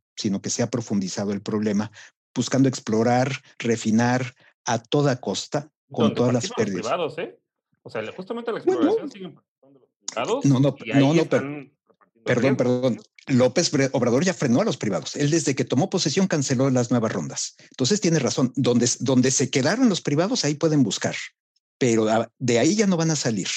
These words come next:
Speaker 1: A partir
Speaker 2: Claro.
Speaker 1: de primero de diciembre de dieciocho, como sabemos, se les frenó. Entonces, ahora,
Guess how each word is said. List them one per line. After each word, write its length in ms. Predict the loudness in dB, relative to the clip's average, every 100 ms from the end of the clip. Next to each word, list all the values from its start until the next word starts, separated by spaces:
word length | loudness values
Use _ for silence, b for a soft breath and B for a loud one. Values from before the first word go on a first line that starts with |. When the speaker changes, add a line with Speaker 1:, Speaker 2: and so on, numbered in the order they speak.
| -8 _ _ _ _ _ -4
Speaker 1:
A 180 | -4 0
partir 220 | 2 4
Speaker 2:
Claro. 160 | 4
Speaker 1:
de 200 | 4 2
primero 340 | 0 0 2 2
de 40 |
diciembre 300 | 2 2 2
de 100 | 2
dieciocho, 460 | 2 2 0 0 -2
como 180 | -2 -4
sabemos, 720 | -2 0 0 -2 -8 -14 _ -10
se 180 | -2 2
les 180 | 2 0
frenó. 460 | 2 4 2 0 B B B
Entonces, 380 | -2 0 2 0
ahora, 280 | 0 0